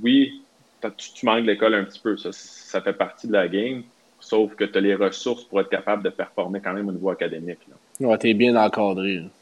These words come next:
Speaker 2: C'est ça.
Speaker 1: Ah, vraiment, vraiment. Puis, tu sais, quand il y a des problèmes, ben, ils te donnent les ressources. Tu sais, il y en a qui l'ont poché, là, mais faut que tu te forces pour pocher au niveau universitaire,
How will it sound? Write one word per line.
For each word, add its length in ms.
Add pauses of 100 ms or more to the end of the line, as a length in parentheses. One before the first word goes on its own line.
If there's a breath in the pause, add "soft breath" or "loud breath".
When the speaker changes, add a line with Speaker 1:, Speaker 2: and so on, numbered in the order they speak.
(160)
Speaker 2:
C'est 80
ça. 180
Speaker 1:
Ah, 140
vraiment, 280 (280)
vraiment. 380
Puis, 160
tu 220
sais, 200
quand 100
il 80
y 40
a 40
des 120
problèmes, 520
ben, 180 (600 soft breath)
ils 80
te 80
donnent 180
les 120
ressources. 500
Tu 180
sais, 60 (640)
il 80
y 80
en 160
a 80
qui 160
l'ont 200
poché, 460
là, 160
mais 180 (200)
faut 100
que 80
tu 120
te 80
forces 340
pour 200
pocher 380
au 80
niveau 200
universitaire, 580